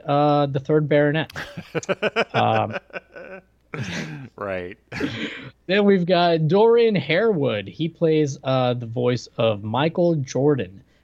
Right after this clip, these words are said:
Speaker 1: Uh, this guy, I definitely recognize, and I think most people would. He's been in a lot of stuff, a lot of live action stuff. Um, I,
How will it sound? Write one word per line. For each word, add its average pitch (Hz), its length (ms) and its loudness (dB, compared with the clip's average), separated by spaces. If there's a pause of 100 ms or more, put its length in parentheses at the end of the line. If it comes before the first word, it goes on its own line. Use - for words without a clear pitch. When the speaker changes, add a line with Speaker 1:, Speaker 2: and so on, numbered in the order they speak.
(160)
Speaker 1:
Uh, 117 180 2
this 262 260 0
guy, 156 440 0 (500)
I 220 300 0
definitely 196 380 0
recognize, 135 420 0
and 127 80 -2
I 123 80 0
think 139 180 -4
most 120 460 -2
people 135 300 0
would. 147 380 4 (360)
He's 143 280 0
been 135 420 2
in 127 400 -2
a 120 100 -2
lot 139 240 2
of - 80 -8
stuff, - 320 -16
a 120 40 -8
lot 131 140 0
of 110 100 -4
live 135 240 0
action 110 360 -6
stuff. 120 440 -8 (480)
Um, 143 460 0 (500)
I, - 200 -10